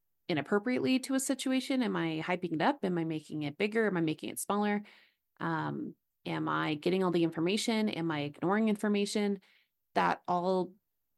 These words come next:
you kinda have to have a second, a checkpoint. And so with what you guys are talking about with fear, I think that that is a great first step of just making sure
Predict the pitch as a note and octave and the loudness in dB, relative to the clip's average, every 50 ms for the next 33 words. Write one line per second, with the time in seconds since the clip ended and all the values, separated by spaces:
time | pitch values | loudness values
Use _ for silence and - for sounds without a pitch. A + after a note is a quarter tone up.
0 | _ _ - G3 F#3 F#3 F#3 F#3+ F#3+ F#3+ F3+ F#3 F3+ F#3 F3+ E3+ F3 E3 - F3+ | _ _ -8 -8 -6 -4 -2 -2 -2 -2 -4 -4 -6 -4 -4 -4 -2 -2 -2 -2
1 | F3 - F3+ E3 D#3 - - - D#3+ - - F3+ F3 - G3 F3 D3 B2+ - - | -2 0 0 0 0 0 -2 -4 -6 -2 -2 -2 -4 -2 -2 -2 0 0 -2 -4
2 | - _ _ _ _ _ _ _ _ _ _ - E3+ E3+ F3 - - F#3 F3+ F3 | -6 _ _ _ _ _ _ _ _ _ _ -4 -2 -2 0 0 2 2 4 4
3 | E3+ E3 D3+ D3+ - - _ - E3+ E3 - E3+ E3 - E3+ E3+ E3+ E3+ D#3 D#3 | 4 2 0 -2 -4 -6 _ -8 -8 -6 -2 -2 0 0 0 -2 -2 -4 -4 -4
4 | - F3+ E3+ - F3+ F3 E3 E3 D#3+ D#3 D3+ - D#3+ D#3+ - - - - F3+ E3+ | -4 -4 -4 -2 -2 0 0 2 2 0 0 0 -2 -6 -6 -8 -4 -2 0 2
5 | E3 D#3+ D3+ D3+ D3+ - - _ - - E3 D#3+ - F3 E3+ E3 - D#3 D#3 - | 2 2 2 0 0 -2 -4 _ -6 -6 -6 -4 -2 -2 -2 -2 -2 -2 -2 -2
6 | - - - D3+ D3+ E3 F3+ F3+ F3+ - - D3 - - - - C#3 - - - | -4 -6 -6 -4 -2 0 0 0 -2 -2 -2 -2 -2 -2 -4 -6 -4 -4 -2 0
7 | C#3 C#3 - - C#3+ C#3+ - A#2+ - - - D#3 D3+ - C#3+ D#3+ - - F3 D#3+ | -2 -2 0 -2 -6 -4 -2 -4 -4 -2 -2 -2 -2 0 -2 -2 -2 0 0 2
8 | D#3 | 0